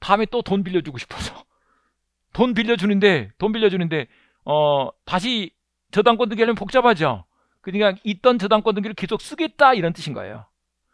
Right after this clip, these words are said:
근데 어쨌거나 돈 갚-, 다 갚았을 때는 뭐야? 무효 등기 맞잖아요. 그러니까 그동안에는 없는 거예요, 이제. 있어도 없는 거라니까, 무효 등기라니까. 그런데 그걸 살려. 그러면 그때부터 유효가 된다고. 언제부터?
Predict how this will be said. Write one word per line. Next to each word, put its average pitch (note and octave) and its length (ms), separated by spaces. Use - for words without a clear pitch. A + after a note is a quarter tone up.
근데 C4+ 160
어쨌거나 B3+ 300
돈 C#4+ 220
갚-, G#3+ 280
다 B3+ 160
갚았을 B3 320
때는 B3 140
뭐야? A3 280
무효 C4 200
등기 A#3+ 180
맞잖아요. D#3+ 460
그러니까 G3+ 180
그동안에는 B3+ 360
없는 B3+ 200
거예요, A#3 180
이제. G#3+ 340
있어도 D4 360
없는 A#3+ 220
거라니까, G#3 360
무효 G#3 220
등기라니까. F#3+ 540
그런데 F#3 260
그걸 G#3+ 360
살려. B3 460
그러면 E3 340
그때부터 G3+ 760
유효가 E3 280
된다고. G#2+ 380
언제부터? F#3 520